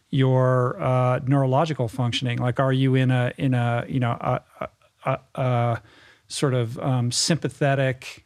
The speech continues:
nervous system state of, of high alert when that's going on?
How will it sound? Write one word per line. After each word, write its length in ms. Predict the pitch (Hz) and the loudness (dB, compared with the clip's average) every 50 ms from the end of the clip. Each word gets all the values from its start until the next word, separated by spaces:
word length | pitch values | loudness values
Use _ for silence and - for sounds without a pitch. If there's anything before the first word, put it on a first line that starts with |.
| _ _ - | _ _ -2
nervous 440 | 131 127 135 143 147 135 143 123 | 0 2 2 2 2 2 0 -2
system 600 | - - 143 127 - - 139 135 127 127 123 131 - - | -2 -2 -2 -2 -2 -2 -2 0 0 0 -2 -4 -6 -8
state 880 | - - - - - - - - - - 165 151 147 139 135 - - | -8 -8 -6 -6 -6 -6 -8 -8 -4 0 0 0 2 0 -2 -4 -4
of, 420 | 160 143 131 131 127 113 123 190 - | -4 -2 0 0 -2 -2 -6 -10 -10
of 240 | - - 147 127 113 | -6 -4 -2 -2 -2
high 280 | - - - 147 143 135 | -2 -2 0 0 0 0
alert 460 | 123 113 110 120 160 185 160 - - | 0 -2 0 0 0 0 0 -2 -4
when 160 | 147 131 127 | -4 -2 -2
that's 220 | 131 127 127 - - | 0 -2 -2 -4 -4
going 340 | - 127 113 110 110 120 | -4 -4 -4 -4 -6 -8
on? 320 | 64 64 64 50 50 - | -8 -8 -8 -8 -10 -12